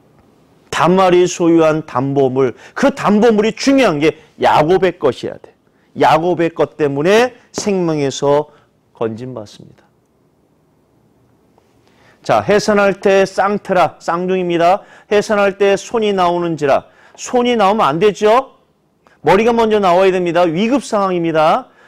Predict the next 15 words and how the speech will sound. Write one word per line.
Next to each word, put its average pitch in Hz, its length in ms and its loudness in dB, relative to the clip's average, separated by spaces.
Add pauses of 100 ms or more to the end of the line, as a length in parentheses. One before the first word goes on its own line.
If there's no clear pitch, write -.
손이 262 400 -2
먼저 220 300 2
나오니까 202 580 0
산파가 208 760 0
어떻게 170 280 0
해요? 190 80 4
쌍둥이인 226 560 -2
줄 202 100 4
알고 196 140 2
손이 247 300 -2
나오니까 202 540 2 (340)
장자를 277 600 2
표시하는 196 480 0
거예요. 143 100 0
장자. 180 580 0